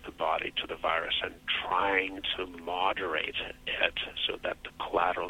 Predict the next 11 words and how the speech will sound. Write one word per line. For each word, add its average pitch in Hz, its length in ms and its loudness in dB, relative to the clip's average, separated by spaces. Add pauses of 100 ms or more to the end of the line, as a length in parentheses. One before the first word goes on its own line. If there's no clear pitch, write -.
damage - 480 -2
is - 80 -6 (180)
less, 139 240 8 (1200)
but - 180 2 (380)
the 117 200 2
virus 98 260 2 (140)
fi-, 107 200 4 (360)
fighting 107 380 4
ability 107 460 2
of 92 100 -2
the 90 160 0